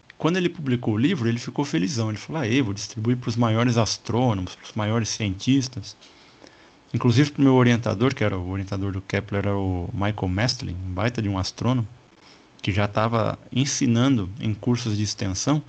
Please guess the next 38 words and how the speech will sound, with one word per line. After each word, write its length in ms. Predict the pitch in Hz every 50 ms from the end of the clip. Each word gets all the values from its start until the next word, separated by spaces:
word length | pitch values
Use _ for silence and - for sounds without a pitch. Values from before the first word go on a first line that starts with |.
| - - - - - - - _ _ _ _
ah, 380 | - - - 104 104 104 101 98
o 120 | 98 101 104
heliocentrismo 720 | 110 113 113 113 - 143 147 143 - 117 127 127 131 143
de 80 | 143 160
Copérnico 640 | - 151 143 - - 117 113 131 151 165 160 - 175
e 40 |
de 100 | 147 170
Aristarco. 480 | 175 185 202 - - - 113 101 - - - - _ _ _ - - - - - - _ _ _ - _ _ _
Então 240 | 98 92 - 120 117
já 120 | 110 - 139
tava, 320 | 139 151 156 165 - 123
você 120 | - -
vê, 160 | 135 139 139 117
né? 220 | 110 117 117 110 - - 135
Já 140 | - 113 110
percebe 420 | - - 117 - - 156 123 131
que 340 | 131 - 139 139 135 127 - - - -
a 60 | 110
igreja 280 | 104 104 107 117 127
já 160 | 123 120 127 123
tava 220 | - 123 123 123
começando 420 | 120 127 127 123 - - 127 131
a 300 | 135 135 131 120 110 101
perder 300 | 95 - - 110 107 110
a 40 | 113
influência, 580 | 117 117 - - 156 143 131 143 156 151 - 98
porque 240 | 95 - - - -
o 40 |
pessoal 240 | - 113 - - 107
já 80 | 110 107
tava 180 | 101 107 98
aceitando 680 | 101 98 - - 107 98 - - 95 95 95 90 85 92 - - - - - -
o 40 |
heliocentrismo, 1000 | 95 95 90 87 - 123 131 143 143 - 113 113 113 110 110 101 95 104 101 101 101 101 - - - - - - - - - -
já 140 | - - 90
tava 220 | - 107 98 104
começando 420 | 104 113 110 101 - - 110 110 113
a, 400 | 113 110 110 107 104 101 -